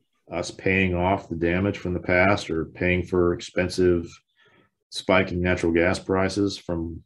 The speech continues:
you know, one, two week event. We can't keep doing that.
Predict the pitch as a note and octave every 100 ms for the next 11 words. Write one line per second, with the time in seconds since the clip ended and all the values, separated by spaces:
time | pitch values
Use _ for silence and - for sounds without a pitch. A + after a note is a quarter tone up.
0 | _ F2 E2+ D#2+ F2+ F#2 - F#2 F#2 F2
1 | D#2+ A2+ E2+ - - - - - _ G#2+
2 | B2 B2 G#2+ - F2+ F#2 F2 D#2 D#2 -
3 | -